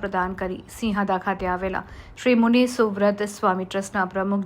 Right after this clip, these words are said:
જયેન્દ્રભાઈએ જણાવ્યું હતું કે જૈનોના વીસમા તીર્થંકર ભગવાન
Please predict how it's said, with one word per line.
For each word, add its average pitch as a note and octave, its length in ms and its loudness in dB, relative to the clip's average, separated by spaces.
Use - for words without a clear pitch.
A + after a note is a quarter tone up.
જયેન્દ્રભાઈએ F#3 600 -4
જણાવ્યું F#3 360 -6
હતું - 220 -6
કે A#3+ 180 6
જૈનોના C4+ 400 8
વીસમા A#3+ 380 4
તીર્થંકર G#3 560 0
ભગવાન G3 400 2